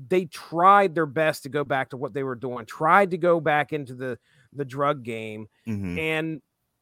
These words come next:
Speaker 1: decide, "Okay, well, I'm done." And you're thinking, "Oh, man, well, good luck getting out of the drug game." He just
Speaker 2: Right.
Speaker 1: walks up to, uh, you know, Avon and says, "I'm out."
Speaker 2: Yeah.
Speaker 1: "All right, you're out. Good luck."
Speaker 2: Avon,
Speaker 1: And
Speaker 2: you know, and that's the thing about The Wire. Avon's not a bad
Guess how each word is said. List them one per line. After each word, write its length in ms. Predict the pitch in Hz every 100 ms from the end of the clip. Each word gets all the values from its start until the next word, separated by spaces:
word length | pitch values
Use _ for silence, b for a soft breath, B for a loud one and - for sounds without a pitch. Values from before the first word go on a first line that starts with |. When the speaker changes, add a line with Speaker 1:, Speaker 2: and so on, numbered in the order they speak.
| _ _ _ -
Speaker 1:
decide, 320 | 160 185 175
"Okay, 280 | 185 247 202
well, 260 | 165 175
I'm 160 | 170 175
done." 400 | 151 214 139 127 _ _ _ -
And 100 | 190
you're 100 | 180
thinking, 360 | 175 240 196 175
"Oh, 280 | 143 151 147
man, 260 | 151 143
well, 120 | 131
good 220 | 120 147 165
luck 240 | 180 175
getting 240 | 175 165
out 160 | 170 170
of 60 | 147
the 80 |
drug 260 | 143 170 156
game." 320 | 120 117 123 - _
He 60 | -
just 80 | -
Speaker 2:
Right. 60 | 226
Speaker 1:
walks 240 | 214 -
up 160 | 226 180
to, 340 | 220 214 196
uh, 40 |
you 200 | 123 147
know, 160 | 180 175
Avon 300 | 214 220 185
and 80 | 175
says, 140 | 151
"I'm 140 | 180 202
out." 260 | 254 175 - _ - - _ -
Speaker 2:
Yeah. 80 | 165
Speaker 1:
"All 60 |
right, 140 | 240 151
you're 180 | 160
out. 280 | 208 185 - _ _ _ _ _ _ _
Good 140 | - 143
luck." 240 | 196 160 - _ _ -
Speaker 2:
Avon, 340 | 320 392 427
Speaker 1:
And 180 | 269 143
Speaker 2:
you 60 | 220
know, 140 | 220
and 120 | 208
that's 120 | 269 -
the 60 |
thing 100 | 330
about 120 | 277
The 80 | 202
Wire. 260 | 143 135 110
Avon's 340 | 123 190 247
not 140 | 165 156
a 20 |
bad 340 | 120 107 104